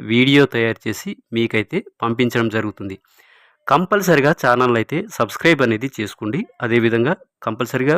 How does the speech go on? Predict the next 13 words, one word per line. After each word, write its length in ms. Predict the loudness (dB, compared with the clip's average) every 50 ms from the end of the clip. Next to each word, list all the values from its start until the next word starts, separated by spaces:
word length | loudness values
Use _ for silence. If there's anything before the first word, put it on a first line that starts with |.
| -2 -2
వీడియోకి 460 | -2 0 2 2 2 0 -2 -4 -8 -8 _ -10
ఒక 140 | -12 -10 -6
లైక్‌నివ్వండి. 680 | -2 0 0 0 0 0 -2 -2 -2 -2 -4 -4 -6 -8 _ _ _ _ _ _ _ _ _ _ _ _ _ _ _ _ _ _ _ _ _
So 120 | -2 -2 0
ఫ్రెండ్స్, 280 | 2 2 0 0 0
కుదిరితే 380 | -2 0 2 2 2 2 0 -2
చాలామంది 540 | 0 2 2 4 4 4 4 2 2 2 -2 -4 -6 -10 -20 _ _ _ _ _ _ _ _ _ _ _ _ _ _ _ _ _ _ _ _ _ _ _ _ _ _ _ _ _ -4
ఈ 100 | -2 0 2
వీడియోనైతే 500 | 4 4 6 6 6 4 2 0 0 -4 -6 -6 -6
షేర్ 220 | -4 -2 -2 -2 -2
చేయడానికైతే 540 | -2 -2 -2 -2 -4 -4 -6 -6 -6 -6 -4
ట్రై 160 | -2 -2 -4
చేయండి. 340 | -4 -4 -6 -6 -6 -6 -6